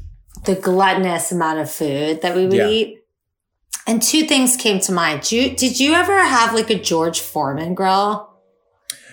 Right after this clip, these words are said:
Speaker 2: No, we have a George Foreman grill now that we use for paninis, and we've had it since we moved to L A, so for, like, twenty years, but I didn't have one back then.
Speaker 1: I feel like I was introduced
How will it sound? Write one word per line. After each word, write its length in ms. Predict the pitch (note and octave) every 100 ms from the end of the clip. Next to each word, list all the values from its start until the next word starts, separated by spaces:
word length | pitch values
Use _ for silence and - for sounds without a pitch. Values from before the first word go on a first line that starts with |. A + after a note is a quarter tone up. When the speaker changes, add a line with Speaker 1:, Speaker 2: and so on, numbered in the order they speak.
| - -
Speaker 2:
No, 540 | D3+ D#3 D#3+ D#3+ C#3 B2+
we 240 | C3+ A3+
have 200 | B3+ G#3+
a 60 | G3
George 420 | C#3 E3+ F#3 F#3
Foreman 560 | - D#3+ E3+ E3 D#3 C3+
grill 360 | C3 C#3 C3
now 720 | A#2 G#2+ G#2+ A2 G2+ A#2+ C#3
that 140 | C#3 B2
we 100 | A#2+
use 260 | A#2+ B2+
for 140 | - A#2
paninis, 680 | - G#2+ G#2+ A2+ C3 C#3+ - -
and 100 | A#2+
we've 140 | B2
had 320 | - C#3+ C#3+ C3+
it 140 | B2+ - _ _ _ _
since 540 | - - - F3+ E3
we 100 | D3
moved 260 | C#3 C3 A#2
to 100 | A#2+
L 180 | A2+ G#2+
A, 100 | F#2
so 160 | - F#2+
for, 120 | A2+
like, 160 | G2 -
twenty 340 | - C#3 A2+
years, 300 | G2 F2+ D#2+
but 160 | - G#2+
I 40 |
didn't 200 | B2+ C#3+
have 180 | G#2+ G#2+
one 140 | G2+ F#2
back 240 | F#2 E2
then. 140 | D#2+ B1+ _ _ - - -
Speaker 1:
I 140 | D#4+ E4
feel 240 | G4 G#4
like 260 | G4+ G4+ G4+
I 140 | C4+
was 200 | B3+ B3+
introduced 1200 | - G#3 G#3+ G3+ A3 F#3 G3 F3 G3 - - -